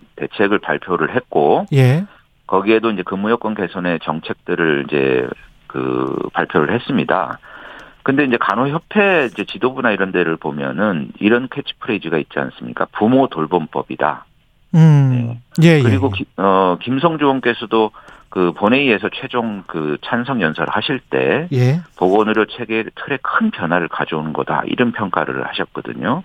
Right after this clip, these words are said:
Speaker 2: 음.
Speaker 1: 그러니까 결국은, 어, 바-, 간호법 초안에 처-, 초안이 처음 나왔을 때 의료 돌봄 시장에 대한, 아, 뭐 선제적인 그런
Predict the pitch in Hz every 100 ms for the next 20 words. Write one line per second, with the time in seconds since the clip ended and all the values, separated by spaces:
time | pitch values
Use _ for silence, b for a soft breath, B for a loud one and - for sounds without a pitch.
0 | - 156 139 131 127 120 156 - 104 107
1 | 127 104 110 147 90 67 b b b b
2 | b - 85 85 80 78 71 - - -
3 | - 104 131 139 135 - 208 202 190 143
4 | - - 147 - - 170 147 - 160 147
5 | - 147 - - - - 65 67 135 196
6 | - b b b b 92 107 151 180 180
7 | 107 101 104 117 110 - - 107 101 95
8 | 85 87 120 147 165 180 180 b b b
9 | b - 78 76 73 80 82 - 190 185
10 | 180 139 127 151 170 170 90 85 71